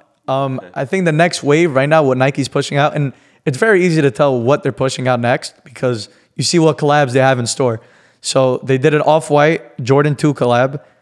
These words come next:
Speaker 1: They did a Union two collab. They did, like, a Concepts two. They did, like, a few, not Concepts, but they did a few releases
Speaker 2: Mm-hmm.
Speaker 1: with twos.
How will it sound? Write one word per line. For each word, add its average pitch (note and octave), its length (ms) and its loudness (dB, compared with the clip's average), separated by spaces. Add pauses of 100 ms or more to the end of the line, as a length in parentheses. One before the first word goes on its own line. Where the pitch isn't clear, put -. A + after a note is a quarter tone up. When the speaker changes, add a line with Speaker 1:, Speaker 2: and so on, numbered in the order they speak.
(280)
Speaker 1:
They C3+ 80 -2
did C#3 140 4
a C#3 40 2
Union D#3 400 2
two D#3 220 0
collab. C3 480 0 (480)
They C3+ 100 -10
did, C3+ 100 2
like, B2+ 140 -2
a A#2+ 60 -6
Concepts D#3 600 -2
two. F3 140 -2
They E3 140 0
did, F#3 100 0
like, F#3 140 0
a E3 80 0
few, G3 400 -2
not D#3 200 0
Concepts, C3+ 340 -2
but C3+ 140 -2
they D#3+ 100 0
did D3 120 0
a E3 60 0
few F#3 200 -2
releases E3+ 540 0 (200)
Speaker 2:
Mm-hmm. A#2+ 120 -16
Speaker 1:
with C3 140 -4
twos. B2 360 -2